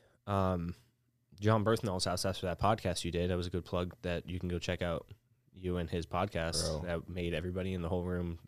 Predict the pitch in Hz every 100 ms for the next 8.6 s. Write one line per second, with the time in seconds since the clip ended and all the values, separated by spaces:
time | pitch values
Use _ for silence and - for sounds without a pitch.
0 | - - 87 90 90 92 85 87 90 98
1 | - - 110 120 117 165 139 190 170 214
2 | 214 135 123 139 156 - 131 123 120 120
3 | 104 104 92 117 151 175 170 151 117 87
4 | - _ 117 - 160 175 131 135 113 127
5 | 117 110 107 95 95 110 101 - 87 82
6 | - 92 87 - 101 120 107 90 - 90
7 | 101 101 95 87 90 110 113 - 98 92
8 | - 87 85 78 76